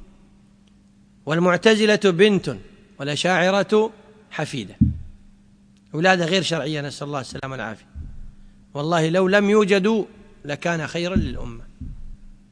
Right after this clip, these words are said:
لكن قضاء الله سابق وقدره واقع. والتفويض، التفويض لا يعرف طائفة من الناس ينتسبون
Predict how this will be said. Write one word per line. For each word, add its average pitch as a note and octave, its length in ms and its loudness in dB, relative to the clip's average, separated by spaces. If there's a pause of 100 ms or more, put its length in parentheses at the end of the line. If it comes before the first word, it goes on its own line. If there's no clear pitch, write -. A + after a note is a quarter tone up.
(500)
لكن E3+ 340 -2
قضاء D#3 360 -2
الله D3+ 260 -2
سابق F3 480 0 (800)
وقدره E3 880 0
واقع. D3+ 340 -2 (1800)
والتفويض، G#3 760 4 (580)
التفويض G#3 640 2
لا A3+ 300 4
يعرف G#3+ 520 2 (280)
طائفة G3+ 480 2
من G#3 220 2
الناس G#3 540 0 (560)
ينتسبون F3+ 760 2